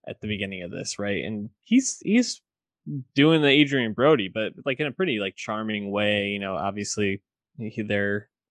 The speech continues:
uh, they're abroad, and he's this American abroad type guy who's really laying out, like, how these whodunits are always set up the same way, and it's always the least likable character who gets killed first, blah, blah, blah, and then he gets killed, and it's,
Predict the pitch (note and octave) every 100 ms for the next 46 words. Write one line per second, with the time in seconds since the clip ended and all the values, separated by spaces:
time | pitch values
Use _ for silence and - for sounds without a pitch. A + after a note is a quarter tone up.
0 | _ - G2+ G#2 - _ _ _ _ _
1 | - C3+ A2+ G#2+ - B2+ C#3 C#3+ A#2+ F#2
2 | F#2+ G#2 B2+ A#2+ A2+ A2 G2+ G#2+ A2 -
3 | G2+ F#2+ G2+ G2+ G2+ - G2+ G2 - G2
4 | G2+ G2 G2+ G2+ - - - - _ _
5 | D3 D#3+ C3 A#2+ A#2+ A2+ G#2+ A2+ F#2+ C#2
6 | F#2 F2 - A2+ A2+ A2 - A2+ G2 G2+
7 | G#2 G2 G2+ G2+ G2+ G2 - F#2+ G2+ G2+
8 | - - - G2 G#2 C3 F#3 F3 D#3+ D3+
9 | D3 C3 G#2 - G2 G2+ G2+ G2+ - G2
10 | G2 G2 G2+ G2+ - G2 - - G2 -
11 | D3 C#3+ C3 C#3 C3 B2 - - B2+ A#2
12 | - B2 A#2+ A#2+ A#2 - F2 F2 B2 B2+
13 | A#2 G2 G#2+ G2+ G2+ - C3 A#2+ A#2+ G#2+
14 | F#2+